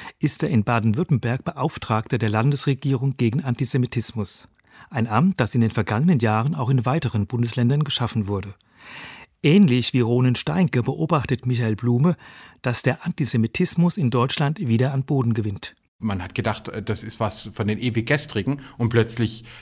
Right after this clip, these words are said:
Speaker 2: haben wir hier Demonstrationen, wo Leute mit einem Judenstern drauf rumlaufen und sagen,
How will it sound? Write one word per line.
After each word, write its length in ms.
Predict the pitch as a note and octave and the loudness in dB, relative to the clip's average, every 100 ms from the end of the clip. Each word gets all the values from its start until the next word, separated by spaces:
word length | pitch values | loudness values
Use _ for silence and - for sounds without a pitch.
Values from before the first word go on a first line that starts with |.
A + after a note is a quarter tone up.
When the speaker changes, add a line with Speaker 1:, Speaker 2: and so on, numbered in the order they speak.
| - | -12
Speaker 2:
haben 220 | G2+ A#2+ | -2 2
wir 80 | A#2 | 4
hier 100 | A2 | 2
Demonstrationen, 800 | A#2 A2 A2+ - A2 - A2+ C3+ | 2 2 0 -2 -2 0 2 2
wo 60 | A#2 | 2
Leute 320 | G#2+ A2 A#2+ | 0 0 -2
mit 140 | A2+ | -2
einem 80 | A2+ | -2
Judenstern 720 | B2+ F#3 F3+ - G#2+ G#2 G#2 - | -2 0 0 0 0 2 0 -2
drauf 400 | F#2 G#2 G#2+ G2+ | 0 0 0 -2
rumlaufen 600 | G#2+ B2 A2 A#2+ B2 B2 | 2 4 4 2 0 -2
und 140 | A2 | -2
sagen, 400 | A2 G#2 A2+ A2+ | -2 0 0 0